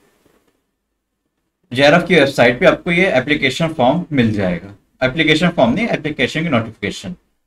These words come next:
मैं ये दोनों link आपको description में दे दूंगा। तो हम बात करते हैं आखिर notification actually है क्या। Notification में नो-, अ, बोला गया है कि जो, अ, आईसीएमआर Junior Research Fellowship two thousand ट्वेंटी टू Friday ट्वें-,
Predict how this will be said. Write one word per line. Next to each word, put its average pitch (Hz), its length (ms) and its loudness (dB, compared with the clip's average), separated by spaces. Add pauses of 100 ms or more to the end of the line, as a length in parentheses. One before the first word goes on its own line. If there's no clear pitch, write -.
मैं 151 120 4
ये 160 100 4
दोनों 160 300 2
link 220 200 0
आपको 180 460 2
description 143 540 -2
में 185 120 -2
दे 117 120 0
दूंगा। 92 360 -4 (560)
तो 180 60 4
हम 170 80 4
बात 175 280 6
करते 180 260 0
हैं 185 60 4
आखिर 165 360 2
notification 147 500 -2
actually 147 380 -4
है 117 120 2
क्या। 160 320 -2 (2000)
Notification 180 540 2
में 202 100 2
नो-, 180 220 2
अ, 135 220 6
बोला 143 300 4
गया 165 140 4
है 165 80 2
कि 185 380 -6
जो, 139 180 0
अ, 120 280 4
आईसीएमआर 160 540 2
Junior 139 360 -2
Research 131 280 -2
Fellowship 120 580 -2
two 170 180 -4
thousand 139 320 0
ट्वेंटी 117 280 -4
टू 156 360 -4 (720)
Friday 151 580 4
ट्वें-, 143 280 0